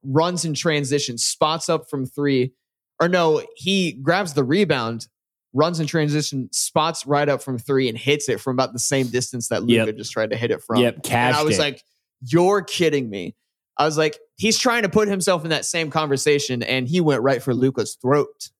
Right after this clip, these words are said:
Speaker 2: And Kyle Lowry was cranking the other night, too.
Speaker 1: Was he really?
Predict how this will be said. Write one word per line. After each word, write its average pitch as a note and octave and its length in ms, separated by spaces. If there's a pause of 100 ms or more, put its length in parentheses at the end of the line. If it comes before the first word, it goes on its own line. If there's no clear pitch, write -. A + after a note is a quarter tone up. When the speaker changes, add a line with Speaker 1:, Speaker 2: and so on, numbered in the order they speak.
(220)
Speaker 2:
And A#2+ 140
Kyle F3 340
Lowry C3 340
was G2+ 160
cranking A2 500
the G#2 120
other G2+ 160
night, F#2+ 240
too. G2 320 (840)
Speaker 1:
Was F3 160
he F3 80
really? C3+ 340